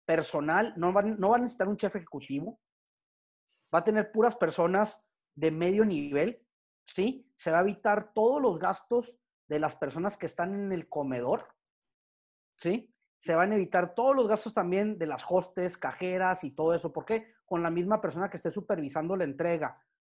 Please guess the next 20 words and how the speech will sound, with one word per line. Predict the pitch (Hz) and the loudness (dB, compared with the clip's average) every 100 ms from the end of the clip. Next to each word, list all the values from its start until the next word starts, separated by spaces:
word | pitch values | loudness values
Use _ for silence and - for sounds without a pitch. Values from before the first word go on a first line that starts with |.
| _ _ | _ _
y, | 160 | -4
la | 143 135 | -2 0
pre-, | 139 131 | -2 -4
y | - | -2
las | 139 - | -2 -2
preparaciones | 139 139 131 131 226 226 208 - | -2 0 0 2 2 2 -4 -6
es | 139 | -8
suficiente | 165 156 - 135 143 | -8 -10 -6 -6 -6
para | - 143 127 | -4 -2 -4
poder | - 123 135 | -4 -2 0
operar | 151 131 131 139 _ _ | 0 0 -2 -2 _ _
y | 170 | -4
llevar | 151 131 | -2 0
la | 147 - | 0 0
parte | 151 - 160 151 - _ - | 0 0 -2 -4 -8 _ 0
administrativa, | 143 147 147 139 139 135 - 127 - 135 123 113 | 0 0 -4 -2 -4 -6 -6 -6 -6 -6 -4 -6
¿no? | 127 139 | -8 -8
Por | 139 120 | -6 -6
decirlo | 113 127 139 | -6 -6 -4
así. | 135 113 | -6 -8